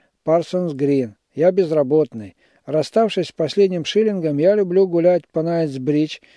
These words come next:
смотреть витрины магазинов и думать о том, что бы я купил, будь у меня много денег». «Но почему вы не работаете?» «Я болел. У меня слабые легкие.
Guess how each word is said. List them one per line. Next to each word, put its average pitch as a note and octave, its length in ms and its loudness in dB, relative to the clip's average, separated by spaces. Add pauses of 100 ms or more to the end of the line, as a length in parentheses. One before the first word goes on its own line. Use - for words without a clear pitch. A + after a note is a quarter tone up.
(140)
смотреть F3 540 0
витрины F3+ 440 0
магазинов D#3+ 720 0
и D#3 140 -6
думать D#3 360 -2
о D3+ 100 2
том, G#3+ 260 0
что F3+ 240 0
бы E3 120 2
я D#3+ 160 4
купил, G3+ 440 -2
будь E3 300 -2
у F3 40 2
меня D#3 240 -2
много C3+ 380 -2
денег». G#2+ 360 -8 (1080)
«Но A#2+ 80 -6
почему F#3 400 0
вы F3 100 0
не F3 100 0
работаете?» F#3 840 -2 (720)
«Я G#3+ 200 2
болел. E3 540 2 (480)
У E3+ 60 -8
меня G#3+ 220 2
слабые F3+ 460 4
легкие. D#3 680 0